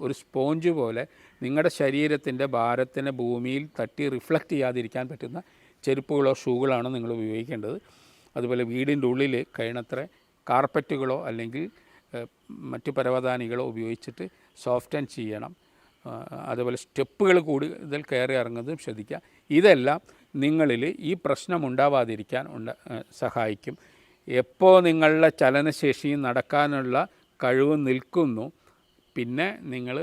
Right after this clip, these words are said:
മൃതമാണ് എന്നുള്ളത് മനസ്സിലാക്കുക. നിങ്ങളുടെ ശരീരത്തിൻ്റെ ചലനശേഷിയാണ് നിങ്ങളുടെ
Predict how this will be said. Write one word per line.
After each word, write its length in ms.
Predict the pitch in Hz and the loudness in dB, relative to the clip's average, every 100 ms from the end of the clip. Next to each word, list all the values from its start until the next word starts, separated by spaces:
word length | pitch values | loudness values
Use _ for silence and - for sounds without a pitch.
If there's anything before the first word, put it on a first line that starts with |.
| 185 | -6
മൃതമാണ് 600 | 117 117 127 120 113 127 170 135 | -6 -2 -2 0 -2 -4 -6 -8
എന്നുള്ളത് 380 | 120 117 117 120 | -8 -6 -6 -6
മനസ്സിലാക്കുക. 640 | 110 110 - 120 104 - 107 - - _ _ - | -8 -8 -8 -6 -8 -8 -12 -12 -18 _ _ -8
നിങ്ങളുടെ 300 | 123 143 147 - | -2 2 2 2
ശരീരത്തിൻ്റെ 580 | 127 135 131 131 127 135 - | 0 2 -2 -2 -4 -4 -2
ചലനശേഷിയാണ് 1080 | 120 127 147 - 127 120 - 135 113 123 214 - _ _ _ 120 | 0 0 -2 -4 -4 -4 -4 -4 -4 -6 -10 -16 _ _ _ -8
നിങ്ങളുടെ 420 | 120 120 120 131 | -6 -6 -4 -4